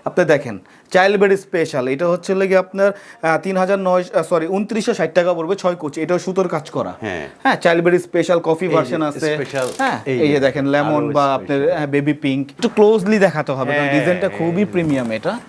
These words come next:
Speaker 2: এই যে দেখেন।
Speaker 1: আহ, এই যে দেখেন আপনার টেক্সচারটা, হ্যাঁ, এই যে
Speaker 2: হুম।
Speaker 1: ফ্যাব্রিক্সটা দেখলে বুঝতে পারবেন। এই যে একটা ব্ল্যাকবেরি হবে।
Speaker 2: হ্যাঁ।
Speaker 1: এই যে ব্ল্যাকবেরি, এই ডিজাইনটা একটু দেখান।
Speaker 2: মাস্ট।
Speaker 1: এটা হচ্ছে একটু রয়্যাল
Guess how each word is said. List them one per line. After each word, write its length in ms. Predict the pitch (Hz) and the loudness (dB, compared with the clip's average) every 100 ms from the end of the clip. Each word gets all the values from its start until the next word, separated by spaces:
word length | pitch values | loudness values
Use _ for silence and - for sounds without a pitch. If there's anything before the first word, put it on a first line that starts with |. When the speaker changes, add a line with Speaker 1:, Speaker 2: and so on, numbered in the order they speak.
| - | -14
Speaker 2:
এই 80 | 113 | -10
যে 120 | 107 | -8
দেখেন। 320 | 90 85 92 170 | -8 -10 -10 -2
Speaker 1:
আহ, 460 | 131 127 127 127 135 | 0 2 2 2 2
এই 120 | 139 | 2
যে 120 | 139 | 2
দেখেন 240 | 127 151 | 0 0
আপনার 160 | 156 170 | -4 -2
টেক্সচারটা, 440 | 151 - 147 - 147 | -4 -2 -6 -4 -4
হ্যাঁ, 240 | 143 95 | -4 -6
এই 60 | 117 | -8
যে 60 | |
Speaker 2:
হুম। 80 | 110 | -2
Speaker 1:
ফ্যাব্রিক্সটা 420 | 123 123 123 135 | 0 0 -2 -2
দেখলে 240 | 127 127 127 | -2 0 -2
বুঝতে 300 | 120 - 135 | -2 0 2
পারবেন। 320 | 120 120 233 - - - - - - | 2 0 -4 -8 -20 -18 -18 -16 -2
এই 140 | 240 117 | 0 2
যে 100 | 123 | 0
একটা 280 | 170 160 | 2 4
ব্ল্যাকবেরি 720 | 139 120 147 156 151 147 165 170 | 2 2 2 2 0 0 2 0
হবে। 260 | 135 131 | -2 -2
Speaker 2:
হ্যাঁ। 320 | 254 302 113 92 - - | -6 -8 -14 -14 -12 -8
Speaker 1:
এই 100 | 165 | -4
যে 60 | 139 | -4
ব্ল্যাকবেরি, 520 | 120 135 113 110 113 | -2 -2 -2 -6 -6
এই 120 | 135 | -4
ডিজাইনটা 320 | 127 123 131 131 | -4 -4 -4 -6
একটু 140 | 135 | -4
দেখান। 320 | 127 120 220 - 123 | -4 -4 -8 -10 -12
Speaker 2:
মাস্ট। 320 | 113 123 127 | -6 -4 -2
Speaker 1:
এটা 180 | 180 214 | 0 2
হচ্ছে 180 | 208 214 | 0 0
একটু 220 | 214 170 | 2 2
রয়্যাল 460 | 143 143 165 175 | 4 4 4 2